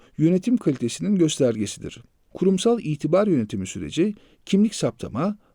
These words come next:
analiz etme, tepki ve kontrol adımları etrafında gelişmektedir.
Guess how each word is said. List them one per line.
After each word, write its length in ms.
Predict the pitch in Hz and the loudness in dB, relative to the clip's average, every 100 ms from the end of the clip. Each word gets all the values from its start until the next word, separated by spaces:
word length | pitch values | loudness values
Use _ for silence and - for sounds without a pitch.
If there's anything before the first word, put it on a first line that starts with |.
| _ | _
analiz 360 | 147 156 180 120 | 0 2 2 0
etme, 420 | 90 - 202 208 - _ _ | -4 -4 -4 -4 -8 _ _
tepki 540 | - 143 - - 202 233 _ _ 196 | -4 -4 -4 -4 -4 -4 _ _ 0
ve 60 | |
kontrol 580 | 208 - 196 190 - 180 | 2 0 0 2 4 4
adımları 440 | - 123 120 120 | 2 0 0 2
etrafında 580 | 113 - 120 110 113 113 | 2 2 -2 -2 -2 -2
gelişmektedir. 720 | 107 104 - 107 101 95 - | 0 -2 -2 -6 -6 -10 -10